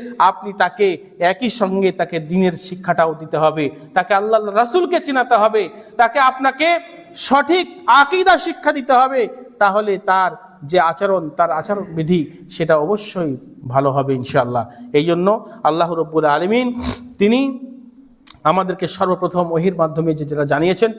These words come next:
"ইকরা বিসমি রাব্বিকাল্লাযী খলাক, খলাকাল ইনসানা মিন আলাক", যে তোমরা পাঠ করো সেই প্রভুর নামে, যে প্রভু তোমাকে শিক্ষা দিয়েছেন, এ, যে প্রভু তোমাকে সৃষ্টি করেছেন রক্তপিণ্ডের মাধ্যমে,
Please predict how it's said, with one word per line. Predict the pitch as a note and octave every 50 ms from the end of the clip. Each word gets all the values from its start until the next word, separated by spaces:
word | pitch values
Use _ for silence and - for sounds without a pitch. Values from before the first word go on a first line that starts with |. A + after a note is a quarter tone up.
| - -
"ইকরা | F3+ - - F3 E3 D#3+
বিসমি | D#3+ D#3+ - - D#3+ D#3
রাব্বিকাল্লাযী | D3+ D3 D3 D3+ D#3 D#3 D#3 C#3+ C#3 C#3 C#3 C#3 C#3 C#3
খলাক, | C#3 D3+ F3 G#3 A#3 A#3+ A#3 - - - - - - -
খলাকাল | - G3+ G3+ G3+ G3+ G3+ F#3 F3
ইনসানা | E3+ F3 D#3+ - - E3 D#3+ D#3 D3+
মিন | D3+ D3 D3
আলাক", | C#3 D3+ D#3+ D#3+ D3+ C#3+ - - - - - E3
যে | D#3+
তোমরা | D#3+ - F3 F#3 G3 A3+ A#3+ C4 C4+ C4 - - - - - - - - _ _ _ _ _ _ _ _ _ _ _ _ _ _ _ _ -
পাঠ | E3+ F3 E3+ E3+ -
করো | - D#3+ D3+ D3+ C#3 C3 C3 - -
সেই | - - E3+ D#3
প্রভুর | - D#3+ D3+ C3+ E3 E3 D3+ D#3
নামে, | D3 C#3+ C#3+ C#3 C3+ C#3+ - D3+
যে | D3 E3+
প্রভু | E3+ F3+ F3+ F3 G#3+ G#3+
তোমাকে | G3+ F3+ F3 E3 D3 - - D3+ C#3 B2 A#2 - - - - - - _ _ _ _ - _ _ _ _
শিক্ষা | - - - G3 G3 - - F#3+ E3+
দিয়েছেন, | D#3+ D#3+ D#3+ D3+ D3+ - E3+ C#3+ C3+ C#3 - - - - - _ _ _ -
এ, | D#3 D3 D3 C3+
যে | C#3+ C3+ C#3 F3+ F#3
প্রভু | F#3 G3+ G3 G#3+ B3+
তোমাকে | A#3+ A3+ G#3 G3+ - F#3+ E3
সৃষ্টি | - - A#3 G3 - G#3 G#3
করেছেন | F#3 F#3 F3 E3+ - - F3+ D3+ C#3 - - - - -
রক্তপিণ্ডের | D#3 D#3+ E3 - - F3 D#3+ - D#3+ D#3+ D#3 D#3+ D3+ D3+
মাধ্যমে, | D3+ D3 D3 C#3+ C#3+ E3 D#3+ D#3 C#3+